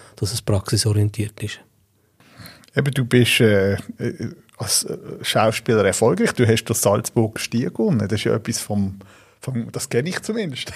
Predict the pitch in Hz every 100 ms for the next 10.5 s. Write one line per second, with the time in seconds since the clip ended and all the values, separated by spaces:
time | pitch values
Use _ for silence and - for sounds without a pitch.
0 | 135 127 156 180 156 139 131 135 123 131
1 | 202 226 233 - 127 127 123 123 156 -
2 | 147 135 131 139 123 117 117 117 113 120
3 | 113 113 113 104 - - - 220 - -
4 | - - - - - 156 123 165 139 160
5 | 151 - - - - - - 190 135 143
6 | - 117 143 156 156 - 143 156 143 -
7 | - - 123 - - - 143 120 - 160
8 | 220 - - 156 160 151 165 104 98 127
9 | 175 147 - 135 160 143 - 117 143 -
10 | 127 107 104 107 -